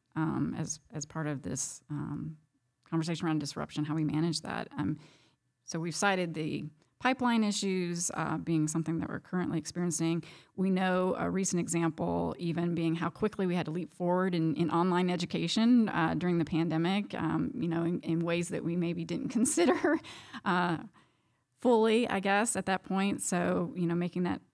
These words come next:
that rapid leap. Um, there's a book, Eat, Sleep, Innovate, um,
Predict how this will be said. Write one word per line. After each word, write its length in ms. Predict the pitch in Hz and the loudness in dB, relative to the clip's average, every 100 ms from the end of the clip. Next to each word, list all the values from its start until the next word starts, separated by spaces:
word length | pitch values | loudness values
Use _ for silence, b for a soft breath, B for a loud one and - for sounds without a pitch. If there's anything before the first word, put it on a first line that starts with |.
| _ | _
that 160 | - - | -8 -4
rapid 300 | 180 165 - | -2 -4 -4
leap. 320 | - 180 - b b b b b | -4 -2 -6 b b b b b
Um, 480 | 196 190 185 170 170 - - - _ _ | 0 2 4 2 0 -4 -18 -20 _ _
there's 180 | 185 202 | 0 2
a 40 | 196 | 4
book, 380 | 214 156 - - - _ _ - | 4 4 0 -12 -20 _ _ -8
Eat, 260 | 208 190 | -6 -2
Sleep, 420 | - - 196 196 - | -2 0 0 -2 -4
Innovate, 480 | 190 170 156 160 175 - - | 0 0 0 -2 -4 -6 -2
um, 500 | 165 160 160 165 | 2 2 2 0